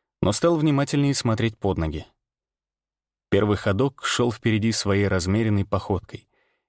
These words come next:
и жара будто не касалась его. Простая одежда из грубой ткани висела на сухом теле так же свободно, как и всегда, а древнее лицо оставалось спокойным. Только глаза непрерывно двигались,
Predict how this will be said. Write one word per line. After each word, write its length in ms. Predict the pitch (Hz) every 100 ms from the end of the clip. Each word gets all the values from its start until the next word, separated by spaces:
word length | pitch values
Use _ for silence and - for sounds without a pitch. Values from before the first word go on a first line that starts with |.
| -
и 60 |
жара 220 | 104 156 180
будто 300 | 170 - 165
не 120 | 156
касалась 540 | 165 - 151 95 -
его. 260 | 92 80 - _ _ _ _ _ _ _
Простая 460 | - 92 - 147 131
одежда 320 | 123 139 110
из 100 | 110
грубой 300 | 98 120 107
ткани 420 | - 151 147 92 80
висела 420 | 85 92 170 151
на 120 | 120
сухом 340 | 104 113 127
теле 240 | 113 135 113
так 240 | - 127
же 120 | 101
свободно, 520 | 101 - 110 139 117 104
как 220 | 113 110
и 20 |
всегда, 460 | 101 120 101 82 73 _ _ _ _ _ _
а 100 | -
древнее 420 | 85 104 101 95
лицо 400 | 87 87 - 110
оставалось 560 | 110 - 107 95 95 -
спокойным. 640 | - - 101 107 87 82 _ _ _ _ _ _ _ _ _
Только 320 | 135 135 135
глаза 540 | 107 104 120 110 110
непрерывно 600 | 85 82 - 92 98 90 85
двигались, 640 | 87 117 101 78 - -